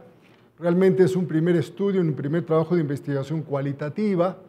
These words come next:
para intentar plantearnos una línea base o por lo menos buscar de tener un mejor entendimiento de lo que representa o las exigencias que puede tener, eh, tanto los temas logísticos como también lo que tiene que ver con la cadena de suministro.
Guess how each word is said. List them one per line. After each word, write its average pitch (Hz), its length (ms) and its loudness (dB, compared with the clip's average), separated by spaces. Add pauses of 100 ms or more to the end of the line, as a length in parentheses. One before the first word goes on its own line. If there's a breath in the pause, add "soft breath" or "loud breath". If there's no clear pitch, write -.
(600 soft breath)
para 151 160 -2
intentar 170 400 6
plantearnos 190 500 4
una 185 200 2
línea 175 320 4
base 190 480 4 (340)
o 143 100 -8
por 151 140 -2
lo 156 80 0
menos 185 480 4 (340 loud breath)
buscar 180 460 4
de 175 100 2
tener 151 240 0
un 175 120 2
mejor 165 260 2
entendimiento 165 960 0 (580 loud breath)
de 151 120 0
lo 147 120 2
que 147 120 -2
representa 160 920 2
o 127 140 -6
las 135 200 -4
exigencias 151 580 -4
que 139 140 -6
puede 156 240 -2
tener, 156 520 -2 (500 soft breath)
eh, 135 140 -14
tanto 175 560 2
los 139 240 -4
temas 156 320 0
logísticos 175 1000 -2 (420 soft breath)
como 135 220 -8
también 143 340 0
lo 147 80 0
que 127 100 -6
tiene 151 180 -4
que 151 80 -2
ver 156 80 -2
con 147 100 -6
la 131 80 -6
cadena 135 220 -6
de 135 60 -4
suministro. 123 460 -10